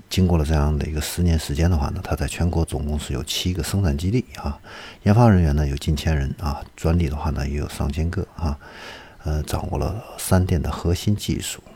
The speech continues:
啊，所以呢，给创维做这个乘用车这块的话呢，奠定了一个基石。那这次上市的这个一V六的话呢，它总共有四个版本儿啊，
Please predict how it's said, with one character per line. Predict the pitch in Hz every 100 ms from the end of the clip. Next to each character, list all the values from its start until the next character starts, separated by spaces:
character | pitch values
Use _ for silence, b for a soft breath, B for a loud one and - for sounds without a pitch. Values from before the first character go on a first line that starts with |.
| -
啊， | - 98 - B B
所 | - 98
以 |
呢， | 78 78
给 | - -
创 | - 92 82
维 | 71 67
做 | - 69 -
这 | -
个 | - 98
乘 | - 120
用 | 135
车 | 87 76
这 | 69
块 | -
的 | -
话 | - 98
呢， | 98 92 87 - B B B
奠 | 82 76
定 | 78 71
了 | 71
一 |
个 | 80
基 | - - 113
石。 | - - - - B B B B B 143
那 |
这 | 135 160
次 | - -
上 | 123 110
市 | -
的 | 87
这 | 78
个 | 80
一 | 92
V | 107
六 | 113 90
的 | 62
话 | -
呢， | - 101
它 | -
总 | 90 69
共 | 73
有 | -
四 | - -
个 | 73
版 | 71 73
本 | -
儿 | - -
啊， | 80 69 - -